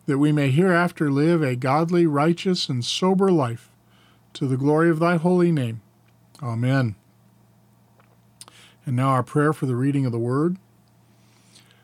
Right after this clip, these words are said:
Blessed Lord, who hast caused all holy scriptures to be written for our learning,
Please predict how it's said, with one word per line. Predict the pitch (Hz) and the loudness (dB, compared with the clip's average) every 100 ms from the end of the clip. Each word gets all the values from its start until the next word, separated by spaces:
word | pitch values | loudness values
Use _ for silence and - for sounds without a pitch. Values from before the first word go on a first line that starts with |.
| _ _ _ _ _ | _ _ _ _ _
Blessed | 202 214 - 160 | -2 0 2 2
Lord, | 131 123 139 | 2 2 2
who | 135 135 | 2 2
hast | 127 - | 0 -2
caused | 147 135 127 | -2 0 0
all | 165 165 | 0 2
holy | 143 127 117 | 2 0 -2
scriptures | - 131 127 131 117 | -2 -4 -4 -8 -6
to | 131 | -4
be | 117 | -2
written | 127 160 131 | -2 -2 -6
for | - 131 | -2 -2
our | 120 | 0
learning, | 113 117 131 160 | -2 -2 -2 -4